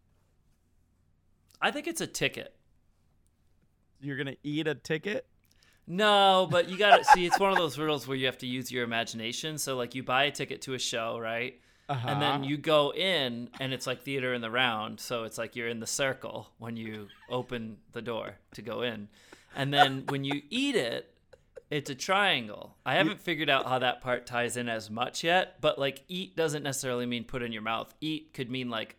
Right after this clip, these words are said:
Speaker 1: eat it, like, like you eat the cost of something, like you pay for it, right? So when you eat it, it's a triangle because maybe you paid for it in three installments. So it's, like, triangle-ish, right?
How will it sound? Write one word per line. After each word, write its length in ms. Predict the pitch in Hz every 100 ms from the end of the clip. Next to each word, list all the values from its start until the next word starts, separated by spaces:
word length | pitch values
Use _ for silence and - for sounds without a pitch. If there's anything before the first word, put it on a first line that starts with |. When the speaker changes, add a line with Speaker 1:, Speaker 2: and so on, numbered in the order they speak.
| -
Speaker 1:
eat 180 | 165 127
it, 240 | 104 -
like, 300 | 113 110 - _ _ _ -
like 120 | 120 117 - 156
you 60 |
eat 60 | 151
the 80 | 123
cost 440 | - 139 143 - 160
of 100 | -
something, 540 | 170 170 196 202 196 - - _ - _ -
like 140 | 123
you 60 | 120
pay 220 | 120 131
for 240 | 131 147 160
it, 180 | 185 -
right? 300 | 127 151 - - - - -
So 180 | 143 139
when 100 | 135
you 120 | 139
eat 180 | 185 170
it, 100 | 160
it's 120 | -
a 40 | -
triangle 800 | - 156 247 135 123 117 117 - _ _ _ _ -
because 400 | 131 139 131 131
maybe 240 | 139 135
you 320 | 135 131 131
paid 300 | - 135 135
for 180 | - 131
it 80 | 131
in 120 | 127
three 200 | - 123
installments. 720 | 120 - 120 110 107 - - -
So 240 | - 123
it's, 120 | 117 117
like, 140 | 110
triangle-ish, 960 | - 127 120 113 - 131 104 - - -
right? 360 | 110 120 131